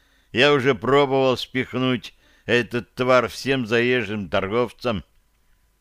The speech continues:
«Нет», мотнул головой я, — «это нужно мне». Тролль вгляделся в меня и замолчал. «По рукам»,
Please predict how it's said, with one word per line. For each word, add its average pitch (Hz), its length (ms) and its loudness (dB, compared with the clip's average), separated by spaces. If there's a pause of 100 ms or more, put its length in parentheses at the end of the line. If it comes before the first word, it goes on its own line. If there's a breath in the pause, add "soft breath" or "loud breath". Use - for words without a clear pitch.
(120)
«Нет», 101 760 -2 (140)
мотнул 123 400 -4
головой 113 400 0
я, — 71 200 -8 (260 soft breath)
«это 113 300 0
нужно 143 360 -2
мне». 143 340 -4 (1200)
Тролль 156 380 8
вгляделся 139 800 2
в 151 40 -4
меня 147 320 0
и 135 40 2
замолчал. 120 840 2 (800)
«По 117 180 6
рукам», 131 680 4